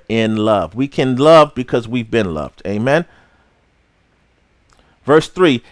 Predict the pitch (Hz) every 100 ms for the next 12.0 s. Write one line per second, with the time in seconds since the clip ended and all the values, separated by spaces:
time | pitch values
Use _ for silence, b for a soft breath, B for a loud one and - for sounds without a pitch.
0 | _ 175 185 160 285 330 311 285 277 277
1 | 277 220 208 233 240 233 220 240 - 233
2 | 220 208 180 196 185 175 175 175 175 _
3 | - 190 139 - - 147 151 165 165 165
4 | 233 247 220 190 220 - 233 - 170 160
5 | - 117 98 120 214 - 208 175 b b
6 | b 147 139 123 - - 147 180 - 165
7 | 196 190 - 214 - 180 - - - 196
8 | 165 151 b b 165 160 - - 254 226
9 | - - b b - 180 180 175 - -
10 | 214 185 180 180 - 170 156 175 151 160
11 | 156 156 151 135 117 110 131 139 143 143